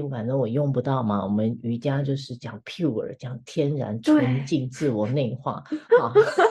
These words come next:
Speaker 2: 是的。
Speaker 1: 没想到呢，到现在啊，它无声无息的一直出现在我的身边。呃，看着看着我就接受了，然后是学着去了解，也去学习。我想这是过程，不是说我一定要拿出来用。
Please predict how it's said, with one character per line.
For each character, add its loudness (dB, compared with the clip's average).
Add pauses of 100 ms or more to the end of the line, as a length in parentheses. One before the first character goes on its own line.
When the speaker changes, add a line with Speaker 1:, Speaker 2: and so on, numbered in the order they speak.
(560)
Speaker 2:
是 2
的。 10
Speaker 1:
没 8
想 4
到 6
呢， 4
到 6
现 4
在 4
啊， 2
它 0
无 0
声 2
无 2
息 -4
的 -2
一 -2
直 -6
出 -2
现 2
在 4
我 2
的 -6
身 0
边。 -2 (280)
呃， -2
看 2
着 2
看 0
着 0
我 0
就 -2
接 -2
受 -6
了， -14
然 -4
后 -4 (300)
是 -4
学 -2
着 -2
去 -6
了 -2
解， -10
也 -6
去 -4
学 -6
习。 -10 (420)
我 4
想 2
这 0
是 -8
过 -4
程， -16 (180)
不 -2
是 -4
说 0
我 -4
一 -16
定 -6
要 -4
拿 -10
出 -8
来 -4
用。 -6